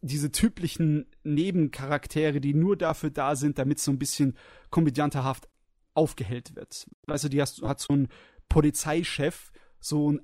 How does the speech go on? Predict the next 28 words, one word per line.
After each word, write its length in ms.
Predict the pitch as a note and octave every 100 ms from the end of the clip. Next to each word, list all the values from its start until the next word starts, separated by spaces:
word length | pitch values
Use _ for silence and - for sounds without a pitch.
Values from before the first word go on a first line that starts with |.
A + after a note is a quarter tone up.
| -
richtiger 420 | E3 - D3+ D3+
Seebär 680 | B2 A#2+ D3 E3+ B2+ A#2+ A2
vom 220 | - B2
Design 500 | A#2+ A2+ B2 B2+ C3+ - - -
mit, 220 | C#3 -
mit 200 | D3+ B2+
großem 360 | C3+ D#3+ D#3 D3+
grauem 400 | C3 C#3 C#3+ B2
Bart. 400 | B2+ C3+ D#3+ - - -
Und 160 | D#3+
der 80 | F3
ist 100 | D#3
eigentlich 240 | D#3+ D#3+ D3+
nur 140 | D#3
eine 180 | D3 B2+
Witzfigur, 560 | C3+ - C#3 A#2+ B2
der 180 | B2 C#3+
denen 240 | C3+ C#3 C3
dauernd 400 | C3+ C#3+ C#3 -
hinterher 480 | C3 A#2 C3 C#3
rennt 320 | B2 C3 C3+ -
und 360 | C#3 B2+ B2
natürlich 420 | C#3 B2+ C3+ B2+ -
tölpelhaft 640 | C#3 C3+ A#2+ A#2+ - -
und 200 | A#2+ A#2
so 120 | -
inkompetent 640 | C#3 C3+ B2 B2 A#2+ A#2
ist. 240 | C#3+ -